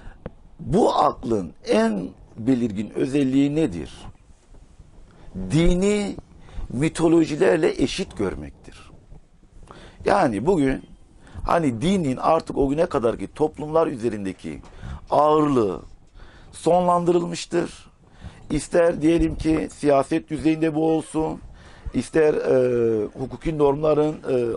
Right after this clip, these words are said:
oluşturulmasında olsun <coughs> veyahut yeni, e, sosyal yapının inşasında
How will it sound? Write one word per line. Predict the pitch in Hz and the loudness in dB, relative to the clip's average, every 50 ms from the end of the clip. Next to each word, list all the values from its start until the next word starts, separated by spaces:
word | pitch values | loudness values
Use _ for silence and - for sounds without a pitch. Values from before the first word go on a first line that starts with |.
| - - | -4 -4
oluşturulmasında | 120 123 123 - - - 156 160 160 160 160 151 - - 139 143 151 | -4 -4 -4 -4 -4 -2 0 0 0 0 0 -2 -2 -2 -2 0 2
olsun | 156 165 160 147 - - 165 160 156 160 - - - - - - - - - - - - - - - | 2 2 0 -2 -2 -2 -2 -2 -2 -4 -8 -16 -20 -20 -20 -18 -18 -18 -16 -16 -18 -18 -10 -4 -2
<coughs> | - - - - - | 0 0 0 0 0
veyahut | 202 165 156 170 160 156 160 196 - - - - - | 2 4 4 4 6 4 4 2 0 -4 -10 -4 -2
yeni, | 147 156 180 180 - - - _ - - | 0 0 0 -2 -6 -8 -18 _ -4 0
e, | 139 131 127 123 123 120 - | 2 2 4 2 0 0 -2
sosyal | - 143 135 - - 160 160 156 | -2 -2 -2 0 0 0 0 2
yapının | 147 127 117 - 131 131 160 190 190 170 _ - - - - - - - - - - - - | 2 0 -2 -2 -6 -6 -6 -6 -8 -10 _ -20 -20 -20 -20 -20 -20 -20 -20 -18 -16 -12 -8
inşasında | 156 170 180 170 - - 165 139 127 120 110 - - 117 110 117 147 170 185 185 | -6 -4 -4 -2 0 2 4 4 4 4 2 0 -4 -8 -2 0 0 0 0 -2